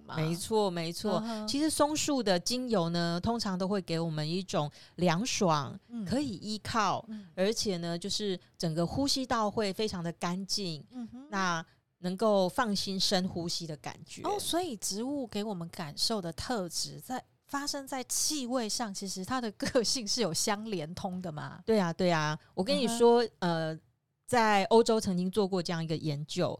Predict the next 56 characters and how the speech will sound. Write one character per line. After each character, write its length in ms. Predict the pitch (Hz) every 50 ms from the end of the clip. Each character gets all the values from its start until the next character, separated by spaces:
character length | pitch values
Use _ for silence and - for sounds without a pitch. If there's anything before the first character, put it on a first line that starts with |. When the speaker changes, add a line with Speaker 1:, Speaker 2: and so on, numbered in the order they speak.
| -
Speaker 1:
嗯。 300 | - 226 220 202 175 151 -
Speaker 2:
有 60 | 185
一 40 | 196
些 120 | 214 311 302
科 160 | - 330 339
学 160 | - 247 214
家 240 | 202 - 220 208 214
呢， 320 | 208 202 190 185 185 185
他 160 | 185 - 226
们 180 | 220 220 208 190
去 220 | 190 - - 208
采 320 | 185 - - - 165 160 180
取 260 | 196 - - 175 143
松 300 | 151 - - 233 233 247
树 280 | - - 254 240 202 185
林 280 | 175 160 151 165 180
里 160 | 180 165 143
面 280 | 147 175 208 208 185 175
的 160 | 170 165 143 143
空 340 | - - - 208 190 202
气， 400 | 202 - - - 233 175 - - -
Speaker 1:
是。 400 | - - - 247 220 185 156 - 175 - - - _
Speaker 2:
那 200 | - 233 214 196
进， 380 | 185 - - 262 247 214 208 208 _ _ _ -
进 180 | - 277 277 233
实 200 | - - 185 180
验 200 | 190 208 196 190
室 180 | - - 202 196
里 140 | 175 160
面 180 | 139 180 185 175
去 140 | 170 - 196
化 300 | - - 214 190 180 170
验 200 | 185 185 180 165
里 140 | 160 147 -
面 160 | 165 180 190
的 120 | 170 156 151
生 280 | - - 165 160 165
菌 220 | 165 - 185 156 160
数， 340 | - - - 165 - - - _ -
Speaker 1:
嗯 160 | 180 180 180
哼。 260 | - - 233 262 302 320 _ _
Speaker 2:
发 200 | - 269 277 294
现 320 | 277 - - 311 277 240 214
呢， 300 | 214 208 202 202 202 202
在 200 | - 294 285 247
松 280 | - - 311 311 311
树 300 | 311 - - 330 294 233
林 320 | 208 185 175 170 175 185 190
里 180 | 185 170 151
面 320 | 151 165 208 254 247 202 185
空 300 | - - - 254 254 262
气 380 | - - - 277 269 226 202 185
的 240 | - 170 147 131 160
生 320 | - - 208 196 196 196
菌 220 | - 214 190 170
数 340 | 170 - - 190 190 170 -